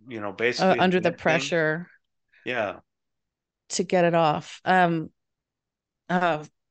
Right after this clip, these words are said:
Speaker 2: sorry, it, it came and went so
Speaker 1: <laughs>
Speaker 2: fast. <laughs>
Speaker 1: Okay,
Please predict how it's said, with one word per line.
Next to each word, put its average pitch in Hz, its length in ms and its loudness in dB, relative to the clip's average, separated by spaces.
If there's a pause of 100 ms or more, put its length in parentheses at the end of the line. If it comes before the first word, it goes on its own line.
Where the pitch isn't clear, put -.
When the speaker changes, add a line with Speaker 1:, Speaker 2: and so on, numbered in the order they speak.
(300)
Speaker 2:
sorry, 175 320 4
it, - 160 -4
it 196 160 -2
came 247 320 4
and 226 200 4
went 208 360 4
so 220 320 4
Speaker 1:
<laughs> - 0 -
Speaker 2:
fast. 226 800 2
<laughs> 403 80 4
Speaker 1:
Okay, 392 460 4